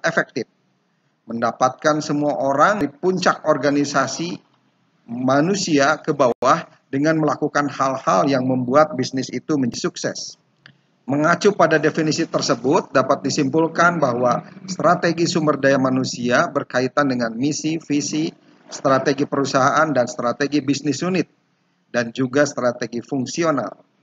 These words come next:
Penentuan strategi sumber daya manusia perlu memperhatikan dan mempertimbangkan misi, visi, serta strategi korporat, serta perlu dirumuskan secara logis, jelas, dan applicable.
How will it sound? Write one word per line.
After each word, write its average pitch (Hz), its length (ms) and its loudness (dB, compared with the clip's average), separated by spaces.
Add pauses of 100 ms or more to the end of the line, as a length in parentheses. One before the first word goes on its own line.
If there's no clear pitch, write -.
(500)
Penentuan 147 640 2
strategi 147 560 -2
sumber 139 320 -2
daya 131 160 2
manusia 123 480 0
perlu 160 320 -2
memperhatikan 147 800 -2
dan 131 160 0
mempertimbangkan 143 1040 0 (340)
misi, 160 400 2
visi, 160 400 0
serta 143 480 -2
strategi 147 480 0
korporat, 165 560 4 (640)
serta - 320 4
perlu 170 400 4
dirumuskan 175 960 4
secara 151 400 -2
logis, 165 560 -2
jelas, 151 320 4
dan 135 320 -4
applicable. 131 640 -4